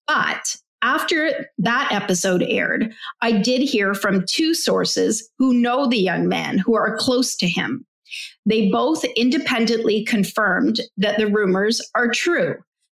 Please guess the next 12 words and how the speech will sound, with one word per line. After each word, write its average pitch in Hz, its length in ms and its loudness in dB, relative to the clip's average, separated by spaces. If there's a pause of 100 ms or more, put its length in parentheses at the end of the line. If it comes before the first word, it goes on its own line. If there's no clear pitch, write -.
(120)
that 196 220 2
this 233 280 0
young 247 280 2
man 196 480 0
says 226 380 0
he 311 120 0
was 240 240 2
abducted 208 680 0 (300)
and 240 160 2
that - 280 -2
he - 340 0
escaped. - 720 -2